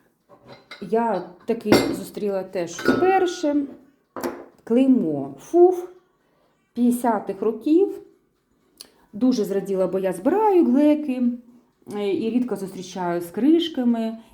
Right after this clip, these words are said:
І мені дуже хотілося, е, взага-, ну, взагалі, щоб в гарному стані був. Ну, як для своїх років, друзі. Він, він в непоганому стані. Тут, стані тут є виробничі недоліки, але ми не будемо вже сильно над ними зупинятись, тому що я,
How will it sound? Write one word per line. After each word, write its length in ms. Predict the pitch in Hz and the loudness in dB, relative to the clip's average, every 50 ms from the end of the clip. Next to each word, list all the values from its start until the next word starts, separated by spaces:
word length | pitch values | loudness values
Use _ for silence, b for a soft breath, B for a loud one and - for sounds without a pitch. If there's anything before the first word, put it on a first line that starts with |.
| B _ | B _
І 280 | - 202 208 214 208 208 | -10 -8 -6 -4 -4 -4
мені 220 | 208 214 214 214 | -2 -2 -2 -2
дуже 240 | - 196 202 196 196 | -4 -4 -6 -6 -8
хотілося, 840 | 185 - 202 180 - - 196 190 185 185 175 170 175 - - - 185 | -6 -6 -6 -6 -6 -10 -8 -6 -4 -4 -4 -6 -8 -12 -10 -6 -4
е, 300 | 180 175 170 165 156 147 135 - - - 90 - - 156 | -2 -2 0 -2 -2 -4 -4 -6 -8 -10 -10 -10 -12 -12
взага-, 340 | 151 - 180 180 180 190 - | -10 -8 -8 -6 -6 -4 2
ну, 280 | 226 262 269 202 160 - - | 4 4 4 4 0 -4 -8
взагалі, 340 | - - 196 202 220 202 175 | -8 -8 -6 -4 -4 -6 -6
щоб 140 | - 165 147 | -6 -8 -8
в 40 | |
гарному 380 | 143 - 175 175 175 165 165 165 | -6 -4 -4 -4 -4 -4 -6 -6
стані 380 | - - - 370 403 370 311 247 | -6 -8 -6 -2 2 2 2 2
був. 280 | 247 - 165 160 156 B B B B B B B | 2 0 -2 -4 -4 B B B B B B B
Ну, 80 | - 339 | 4 4
як 140 | 294 254 - | 4 4 2
для 120 | 185 190 | 0 -4
своїх 380 | 190 - - 196 220 214 208 - | -6 -6 -6 -4 -4 -4 -4 -4
років, 380 | 220 220 220 - 147 135 135 | -4 -4 -4 -6 -8 -10 -6
друзі. 260 | 147 165 175 175 190 214 | -4 -4 -2 -2 0 0
Він, 160 | 330 381 - 440 | 0 0 0 0
він 60 | 427 | 0
в 100 | 453 466 480 | 2 2 0
непоганому 520 | 466 - 453 453 480 466 381 311 254 233 | 0 -2 -2 -2 0 2 2 4 4 2
стані. 320 | 226 - - 247 233 247 277 | 0 0 0 0 0 0 0
Тут, 140 | - 403 403 - - - | -2 -4 -4 -6 -10 -18
стані 320 | - - - 359 339 349 349 | -12 -6 -2 0 2 2 2
тут 220 | 339 - - - | 0 -4 0 2
є 140 | 403 427 370 | 2 2 4
виробничі 520 | 311 285 262 - - 233 214 214 - 208 | 2 2 0 0 0 -2 -2 -2 -4 -6
недоліки, 540 | 185 185 170 151 143 143 143 143 - - 226 | -6 -6 -6 -4 -4 -4 -4 -6 -6 -6 -4
але 220 | 269 302 269 233 | -2 -2 -2 -2
ми 120 | 208 220 214 | -2 -2 -2
не 140 | 208 196 180 | -2 -2 -2
будемо 360 | 165 180 180 175 170 175 170 | -4 -4 -4 -2 -2 -2 -4
вже 180 | 156 156 160 | -4 -6 -8
сильно 340 | 151 - - 170 165 160 165 | -10 -6 -6 -6 -4 -4 -4
над 180 | 165 160 160 156 160 170 160 160 B B B B B B - | -4 -4 -6 -6 -6 -8 -8 -8 B B B B B B -4
ними 240 | 180 185 180 180 | -4 -2 0 -2
зупинятись, 520 | 170 175 180 185 - 240 277 277 - 202 - | -2 -4 -6 -4 -2 -2 0 0 -2 -4 -6
тому 240 | - 196 196 196 190 | -8 -6 -4 -4 -4
що 180 | - - 190 | -4 -6 -6
я, 460 | 185 185 185 226 220 208 190 165 - | -4 -2 -2 0 0 0 -2 -4 -6